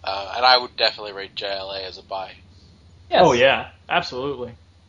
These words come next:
Speaker 2: Yeah.
Speaker 3: I can't wait to see what Aquaman's like in this next issue.
Speaker 2: <laughs>
Speaker 1: He's gonna be a jerk.
Speaker 2: Probably.
Speaker 3: I frickin' love it. Because it's such a contrast with, I mean, 'cause Jeff Johns is writing both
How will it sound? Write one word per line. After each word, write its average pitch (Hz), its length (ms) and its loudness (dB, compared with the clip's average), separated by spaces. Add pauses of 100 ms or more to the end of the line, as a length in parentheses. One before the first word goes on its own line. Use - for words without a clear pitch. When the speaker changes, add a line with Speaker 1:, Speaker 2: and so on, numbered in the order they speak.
(1120)
Speaker 2:
Yeah. - 120 -20 (120)
Speaker 3:
I 147 60 -10
can't 180 240 2
wait 143 200 2
to 131 100 -14
see - 160 -8
what 123 160 0
Aquaman's 120 580 -2
like 120 300 -4
in 123 100 -10
this 120 180 -14
next 123 280 -8
issue. 123 400 -6 (580)
Speaker 2:
<laughs> - 1600 -6
Speaker 1:
He's 139 340 -14
gonna 101 280 -12
be 117 180 -14
a 104 60 -12 (100)
jerk. - 500 -10 (580)
Speaker 2:
Probably. 139 500 4
Speaker 3:
I 139 100 -12
frickin' 170 320 2
love 135 460 6
it. 113 120 2 (720)
Because 165 280 8
it's 165 120 0
such 202 280 0
a 190 40 0
contrast 180 720 2
with, 139 160 -4 (140)
I 156 40 -8
mean, 156 140 0
'cause 156 200 -2
Jeff 202 260 0
Johns 180 360 0
is 123 160 -10
writing 135 400 0
both 156 280 0